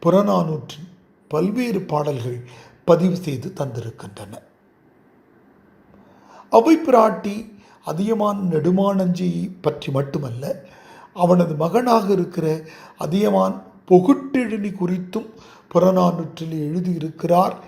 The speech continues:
என்பதை சங்க இலக்கியங்கள் நமக்கு இன்றும் தரவுகளாக தந்து கொண்டிருக்கின்றன. இதில் இன்று புறநானூற்றின் நூற்றி ஓராவது பாடலை குறித்து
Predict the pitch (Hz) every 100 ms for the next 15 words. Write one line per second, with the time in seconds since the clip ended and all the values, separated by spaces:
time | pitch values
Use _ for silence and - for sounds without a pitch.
0 | - - _ - 156 151 143 147 - -
1 | - 226 220 185 156 151 - - 139 127
2 | 127 120 - - - - 143 139 - 143
3 | - - 147 202 - - - - - -
4 | _ 165 202 226 190 165 143 123 175 -
5 | 165 180 175 147 127 120 117 - 117 -
6 | - - _ _ _ _ _ _ _ -
7 | _ - - 254 262 262 220 220 190 175
8 | 123 - - - 214 254 269 240 202 185
9 | 185 185 170 233 262 - 226 175 190 214
10 | 202 190 165 165 165 156 143 - 147 123
11 | 165 151